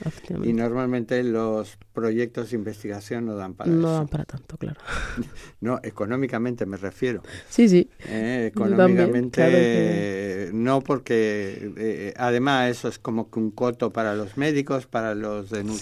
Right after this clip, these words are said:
Speaker 2: nutrición, Y ahí como diciendo, "Tú de tecnología de alimentos, ¿qué pinta aquí, no?".
Speaker 1: <laughs> Claro.
Speaker 2: Hay que, hay que decir las cosas
Speaker 1: Sí,
Speaker 2: claras,
Speaker 1: sí,
Speaker 2: que
Speaker 1: sí, sí,
Speaker 2: luego
Speaker 1: sí.
Speaker 2: aquí
Speaker 1: Para los
Speaker 2: hay
Speaker 1: médicos que nos escuchen. <laughs>
Speaker 2: Exactamente, luego, eh, por eso es importante que en estos estudios sean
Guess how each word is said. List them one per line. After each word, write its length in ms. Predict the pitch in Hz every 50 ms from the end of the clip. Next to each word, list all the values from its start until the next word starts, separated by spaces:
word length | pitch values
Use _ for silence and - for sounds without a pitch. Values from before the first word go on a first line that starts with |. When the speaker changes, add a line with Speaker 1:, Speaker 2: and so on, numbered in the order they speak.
| 190
Speaker 2:
nutrición, 600 | 170 156 110 113 - - 147 160 175 170 175 175 - _ _ - - - - _ _ _ _ -
Y 100 | 123 117
ahí 140 | 117 123
como 220 | 120 - 131 127 120
diciendo, 380 | 110 101 - 127 113 104 101
"Tú 180 | 104 - 156 151
de 140 | 143 139 131
tecnología 560 | 135 131 120 123 117 113 120 - - 147 135
de 60 | 127
alimentos, 360 | 117 117 123 131 117 - 117 170
¿qué 80 | - -
pinta 340 | 185 175 110 98 - - 92
aquí, 200 | 85 - - 104 - 90
no?". 160 | 107 143 190
Speaker 1:
<laughs> 60 | -
Claro. 280 | - 185 170 165 165 151 - _ - - - 165 151 - - 240 208
Speaker 2:
Hay 100 | 135 113
que, 160 | - 120 107 - -
hay 140 | 113 113
que 120 | 113 - 120
decir 260 | 110 101 - - 117
las 120 | 113 113 107
cosas 300 | - - 104 - 107 101
Speaker 1:
Sí, 60 | - -
Speaker 2:
claras, 200 | 135 170 196 -
Speaker 1:
sí, 80 | 202
Speaker 2:
que 180 | 175 - 110 98
Speaker 1:
sí, 60 | 101
sí, 60 | 104
Speaker 2:
luego 240 | 92 92 - - 135 135
Speaker 1:
sí. 40 | 127 117
Speaker 2:
aquí 380 | - - 131 135 143 165 226 - -
Speaker 1:
Para 320 | - 170 165 170 160 160 160
los 80 | 160 160
Speaker 2:
hay 100 | - 175
Speaker 1:
médicos 260 | 185 202 202 208 202
que 100 | - 202
nos 100 | 190 180
escuchen. 380 | 175 - 196 - - 233 269
<laughs> 20 | 294
Speaker 2:
Exactamente, 1300 | 247 151 147 143 139 202 190 - 233 208 202 - 143 147 160 151 156 160 160 151 - 160 170 175 180 170 147
luego, 420 | 131 127 127 127 127 139 151 160 - - - - - - - - - -
eh, 220 | 135 131 127 120
por 280 | - - - 139 139 156
eso 200 | 185 - - 233
es 140 | 180 - -
importante 540 | 160 143 - 139 127 - 147 147 143 147 123
que 80 | 131
en 80 | 127 123
estos 340 | 120 - - 135 113 - 127
estudios 500 | 110 - - - 123 127 135 143 147 139
sean 440 | - - 117 117 131 156 175 -